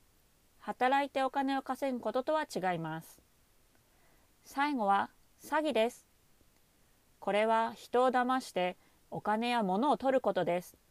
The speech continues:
悪い言葉です。日本ではオレオレ詐欺が流行っています。高齢者、年齢が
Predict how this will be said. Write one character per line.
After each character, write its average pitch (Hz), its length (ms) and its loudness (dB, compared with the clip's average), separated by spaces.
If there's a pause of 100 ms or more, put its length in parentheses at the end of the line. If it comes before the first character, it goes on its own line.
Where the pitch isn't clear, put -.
(600)
悪 180 280 2
い 214 80 4
言 196 280 -2
葉 220 120 4
で 208 180 -2
す。 - 140 -20 (1120)
日 190 140 -2
本 277 260 0
で 220 120 2
は 196 260 0 (260)
オ 180 120 -2
レ 226 160 4
オ 285 100 4
レ 285 80 2
詐 285 220 -2
欺 254 100 2
が 285 300 2
流 214 80 0
行 214 80 2
っ 214 40 -2
て 208 200 0
い 190 60 0
ま 180 200 -2
す。 - 220 -18 (960)
高 220 200 4
齢 247 220 4
者、 - 260 0 (540)
年 214 320 -2
齢 247 180 2
が 233 260 2